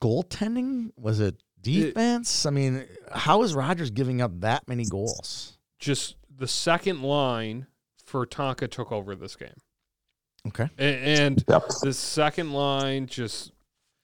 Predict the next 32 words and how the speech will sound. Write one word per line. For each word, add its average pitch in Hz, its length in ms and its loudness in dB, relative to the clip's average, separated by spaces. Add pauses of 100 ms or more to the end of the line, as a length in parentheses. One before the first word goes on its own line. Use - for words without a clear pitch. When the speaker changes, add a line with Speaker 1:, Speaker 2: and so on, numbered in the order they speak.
(120)
Speaker 2:
kept 127 420 -6
hammering 156 600 0
them. 160 360 0
And, 120 240 -6 (300)
you 147 80 4
know, 170 220 8
Sam 185 320 4
Rinaldo 202 600 2 (260)
had 143 260 2
a 156 120 6
good 156 320 2
game. 151 400 2 (460)
Didn't 143 200 0
put 156 140 0
the 156 80 -8
puck 135 240 0
in 123 100 -6
the 117 100 -4
net. 113 260 -6 (280)
Speaker 1:
Okay. 107 220 0
Speaker 2:
Chase 156 300 6
Cheslock, 147 640 0
our 127 140 0
future 127 360 -8
guest, 123 340 -2
had 131 140 -2
a 120 40 -4
great 135 440 0
game. 101 380 -6 (440)
Speaker 1:
Yep. 120 140 -2
Speaker 2:
Uh, 139 240 2 (140)
but, 139 320 2